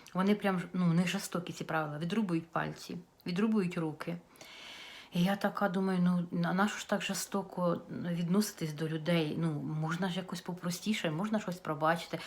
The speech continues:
або якось по-іншому там людину наказати, ну, не такими способами». А він мені каже:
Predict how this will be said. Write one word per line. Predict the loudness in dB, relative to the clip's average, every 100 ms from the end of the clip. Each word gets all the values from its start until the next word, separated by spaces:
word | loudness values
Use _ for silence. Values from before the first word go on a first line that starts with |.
| -10 -4
або | 0
якось | 2 0 -2
по-іншому | 0 0 2 2 0 0 0
там | 0 0
людину | 0 -2
наказати, | -2 -2 -2 0 0 -2 -8 -10 -2
ну, | 4
не | 4
такими | 4 2 4 4
способами». | 4 0 -2 -2 -2 -2 -4 -6 -12 -14 -16 -16 -8 0
А | 2
він | 4 6 6
мені | 2
каже: | 2 2 2